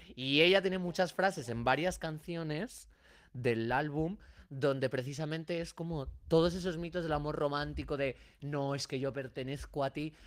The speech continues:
y los canta, <clears throat> y a mí me resulta bonito y yo pienso, "Claro, esto es como una cosa que yo creo que,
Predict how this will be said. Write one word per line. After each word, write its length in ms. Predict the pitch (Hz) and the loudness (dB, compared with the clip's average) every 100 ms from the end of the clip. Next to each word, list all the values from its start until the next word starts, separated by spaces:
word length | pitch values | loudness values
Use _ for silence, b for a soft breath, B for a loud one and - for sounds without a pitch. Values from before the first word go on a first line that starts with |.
| b - | b -4
y 140 | 175 | 0
los 260 | 175 175 - | 2 0 0
canta, 640 | 202 247 269 226 240 - - _ | 0 0 0 2 2 0 -12 _
<clears throat> 480 | 175 165 127 - _ | -10 -10 -12 -18 _
y 100 | 170 | 2
a 60 | 190 | 4
mí 120 | 202 | 4
me 100 | 262 | 0
resulta 320 | 233 214 262 | 0 -4 -2
bonito 280 | 233 202 202 | -2 -2 -2
y 60 | 165 | -2
yo 140 | 139 | -2
pienso, 420 | 131 131 139 120 - b b b | -4 -6 -6 -8 -10 b b b
"Claro, 300 | 147 190 170 | 0 2 2
esto 240 | 135 - | -4 -8
es 80 | 160 | -8
como 220 | 202 196 | -8 -6
una 160 | 180 170 | -6 -6
cosa 340 | 175 185 247 _ - | -8 -6 -8 _ -12
que 120 | 139 | -6
yo 160 | 127 127 | -6 -6
creo 220 | 143 165 | -8 -6
que, 220 | 143 - | -8 -8